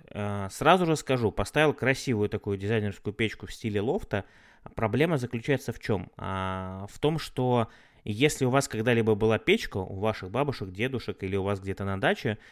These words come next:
то вы, наверное, помните, что это такое, да, что она из себя представляет. Это глубокое отверстие, куда вы закидываете, ну, достаточно большая ёмкость, куда вы можете закидывать дрова.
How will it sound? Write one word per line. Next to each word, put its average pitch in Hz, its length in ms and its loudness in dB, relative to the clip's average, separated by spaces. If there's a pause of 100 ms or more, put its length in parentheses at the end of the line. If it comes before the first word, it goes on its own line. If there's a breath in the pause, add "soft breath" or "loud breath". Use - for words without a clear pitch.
(220 loud breath)
то 110 220 6
вы, 110 120 2
наверное, 127 320 2
помните, 107 380 -2
что - 200 -2
это - 120 -4
такое, 92 340 -4
да, 101 160 0
что - 180 -4
она 98 120 -2
из 95 80 -6
себя - 120 -6
представляет. 95 520 -6
Это - 140 -10
глубокое 107 480 0
отверстие, 147 520 -2
куда 101 220 0
вы 101 80 2
закидываете, 95 720 -6 (400 loud breath)
ну, 131 100 0
достаточно 104 400 0
большая 107 300 0
ёмкость, 135 320 0
куда 104 160 0
вы 107 60 0
можете 104 280 -4
закидывать 104 320 -6
дрова. 101 280 0